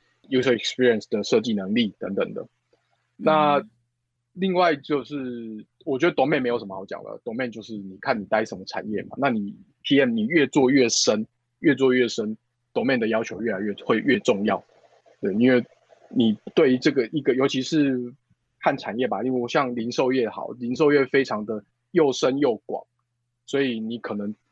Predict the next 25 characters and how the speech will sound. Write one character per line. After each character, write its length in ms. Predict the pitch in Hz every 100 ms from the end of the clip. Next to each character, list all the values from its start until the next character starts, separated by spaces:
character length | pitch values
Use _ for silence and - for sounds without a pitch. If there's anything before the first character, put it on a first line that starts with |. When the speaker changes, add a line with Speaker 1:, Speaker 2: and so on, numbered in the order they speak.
| _ _ -
Speaker 1:
这 140 | 139
辈 160 | 139 117
子 400 | 110 107 98 - _ _ _ _
大 160 | - 135
半 220 | 135 123
的 100 | 113
职 140 | 107 107
涯 260 | 107 98
都 140 | 95 117
耗 200 | - 117
在 160 | 113
上 160 | - 110
面 240 | 110 95 107
也 100 | 104
不 180 | - 117
为 140 | 101 98
过， 220 | - 104 85
因 160 | - 117
为 140 | 117 110 _
它 100 | -
确 160 | 117 131
实 200 | 110 104
会 200 | - 113
提 180 | - 104
供， 260 | 110 110